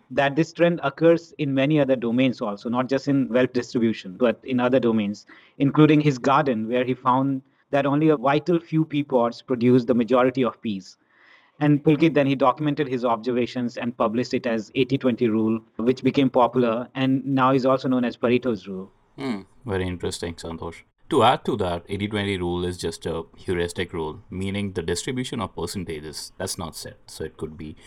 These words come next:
Speaker 2: seventy thirty, sixty forty, or even ninety thirty, where the two numbers could add up to be more than a hundred.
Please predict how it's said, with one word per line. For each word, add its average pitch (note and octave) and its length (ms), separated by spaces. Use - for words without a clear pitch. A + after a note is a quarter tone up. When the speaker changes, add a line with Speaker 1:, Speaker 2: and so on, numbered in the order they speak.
Speaker 2:
seventy B2 500
thirty, F2+ 520
sixty - 460
forty, E2 600
or G#2 140
even F2+ 200
ninety D#2+ 280
thirty, D2 340
where F2+ 200
the E2+ 100
two G#2 200
numbers F#2 640
could D#3 160
add F2+ 240
up - 240
to F#2+ 160
be F2+ 200
more E2+ 260
than E2+ 180
a E2+ 40
hundred. E2 360